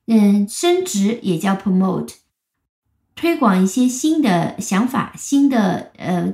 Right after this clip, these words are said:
计划也叫promote。我们听两个例句。The company decided to promote her as sales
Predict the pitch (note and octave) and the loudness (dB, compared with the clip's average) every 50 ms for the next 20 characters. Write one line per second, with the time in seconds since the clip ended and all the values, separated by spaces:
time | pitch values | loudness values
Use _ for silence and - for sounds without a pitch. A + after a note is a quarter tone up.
0 | - _ - - D#4 D#4+ C4+ - - - - - - _ _ _ _ _ _ _ | -8 _ -12 -2 0 2 2 2 0 -4 -4 -6 -14 _ _ _ _ _ _ _
1 | _ - G#3+ F3 F3 D#3+ - C4 D4 D4 A#3 F#3 - - F3+ F3+ F3 E3+ - - | _ -4 -2 -2 0 0 0 0 0 0 0 -2 -4 -2 0 0 0 0 -2 -6
2 | - - - - _ _ _ _ _ _ _ _ _ _ _ _ - F#3 G3+ G#3 | -10 -14 -18 -20 _ _ _ _ _ _ _ _ _ _ _ _ 0 2 2 2
3 | G#3+ - C#4+ D4 C#4 B3+ F#3+ E3 F3 F#3+ G#3+ A3+ G#3+ - - - G#3+ F3 E3+ - | 2 4 4 4 6 6 4 2 2 2 4 4 2 2 0 -4 -6 -6 -6 -8
4 | _ - G#3+ G3 - - - D#4+ E4 E4+ - E4+ D4+ C#4 C#4 C4+ C4+ C4 A#3+ A#3 | _ -8 -6 -6 -6 -6 -6 -4 -4 -4 -2 0 2 2 2 2 0 0 -2 -2
5 | A#3 A#3 A#3 A#3 - - - - C#4+ C#4 C#4 C#4+ C#4+ A#3 A3+ G3 D#3+ E3+ F3 - | 0 -2 -2 -2 -2 -6 -2 0 0 2 4 2 2 2 2 0 0 0 -2 -6
6 | - _ _ _ - - B3 A#3 - - A#3+ A#3 A3+ A#3 B3 C#4 C#4+ C#4+ D4 - | -10 _ _ _ -10 -6 -6 -6 -4 2 6 8 8 8 8 4 0 -2 -4 -8
7 | - G#3 F#3 F3+ E3 - - - E3 F3+ G3+ A3+ A3+ - - - A3 G#3+ A3+ A#3 | -6 -4 -2 -2 -2 -4 -6 -6 -4 -4 -2 -4 -4 -6 -4 -2 0 0 0 -2
8 | A#3 | -2